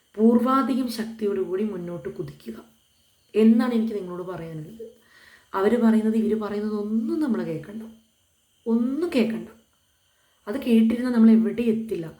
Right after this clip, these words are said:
ലൈഫിൽ ബിഗ് സീറോ ആയിരിക്കും നമ്മൾ. ഈ നെഗറ്റീവ് പറയുന്നവർ നിങ്ങളൊന്ന് നോക്കി നോക്കൂ,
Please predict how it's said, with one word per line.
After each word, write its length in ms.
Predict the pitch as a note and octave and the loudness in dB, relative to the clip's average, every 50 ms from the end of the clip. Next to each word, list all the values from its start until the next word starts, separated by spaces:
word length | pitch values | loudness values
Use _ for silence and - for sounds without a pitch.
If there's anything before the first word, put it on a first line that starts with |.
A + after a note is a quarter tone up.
| _ _ _ _ - G3+ | _ _ _ _ -10 -10
ലൈഫിൽ 280 | G3+ G3+ G#3 G#3+ A3 A3+ A3+ - | -10 -8 -6 -2 -2 -2 -2 -2
ബിഗ് 300 | - - - - - - - | -6 -8 -12 -14 -14 -10 -6
സീറോ 340 | - A#3 A3 G#3+ G#3+ G#3+ A#3 A#3 | 0 0 2 2 2 2 2 2
ആയിരിക്കും 320 | A3 - D#3 D#3 - - D#3+ D#3+ | 0 0 -4 -6 -10 -12 -12 -12
നമ്മൾ. 180 | D#3 D#3+ F#3+ G#3+ A3+ - _ _ _ _ _ _ _ _ _ _ _ _ _ _ _ _ _ _ - - - - _ _ - A#3 | -12 -14 -14 -18 -20 -20 _ _ _ _ _ _ _ _ _ _ _ _ _ _ _ _ _ _ -20 -20 -20 -20 _ _ -6 -2
ഈ 40 | B3+ B3+ | 2 2
നെഗറ്റീവ് 360 | B3+ A#3 B3 A3+ - C#4 D4 - C#4 | 4 4 4 2 2 0 -2 0 2
പറയുന്നവർ 320 | B3+ B3+ B3+ B3+ C4 C4 C4 | 2 2 2 2 0 0 0
നിങ്ങളൊന്ന് 280 | B3+ A#3+ B3 B3 B3 A#3+ | 0 -2 -2 -2 0 0
നോക്കി 180 | A3+ A3 A3+ A3+ | 0 0 2 0
നോക്കൂ, 200 | A3 A3+ A3+ A3+ | 2 2 0 0